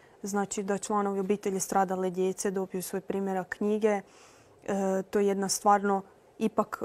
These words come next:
e, najmanja gesta, ali opet velika, e, da se vidi da naravno i Vukovar i dan danas brine <laughs> za svoju djecu.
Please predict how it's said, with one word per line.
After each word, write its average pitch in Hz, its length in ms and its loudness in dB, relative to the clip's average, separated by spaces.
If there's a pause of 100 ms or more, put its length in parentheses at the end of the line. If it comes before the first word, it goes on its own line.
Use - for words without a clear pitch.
e, - 40 -2 (800)
najmanja 220 640 4
gesta, 208 460 4
ali 196 320 6
opet 196 300 0
velika, 185 560 2 (400)
e, - 60 -2 (200)
da 185 220 -2
se 196 160 0
vidi 202 280 0
da 190 140 -2
naravno 190 480 0
i 185 140 -2
Vukovar 185 420 0
i 185 40 0
dan 190 200 2
danas 185 280 0
brine 202 360 -2
<laughs> 196 60 -2
za 165 80 -4
svoju 190 360 -2
djecu. 180 520 -6